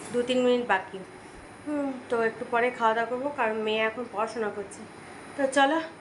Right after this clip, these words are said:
এখন একটু বসে নিই হাওয়াতে, তারপরে খাওয়া দাওয়া করবো। এই দেখো, এই তাকটাকে পুরো পরিষ্কার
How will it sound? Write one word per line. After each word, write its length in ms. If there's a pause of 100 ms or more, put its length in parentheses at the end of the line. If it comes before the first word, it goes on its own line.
(360)
এখন 200
একটু 220
বসে 320
নিই 140
হাওয়াতে, 400 (440)
তারপরে 480 (580)
খাওয়া 200
দাওয়া 200
করবো। 240 (3000)
এই 140
দেখো, 240
এই 200
তাকটাকে 480
পুরো 340 (440)
পরিষ্কার 400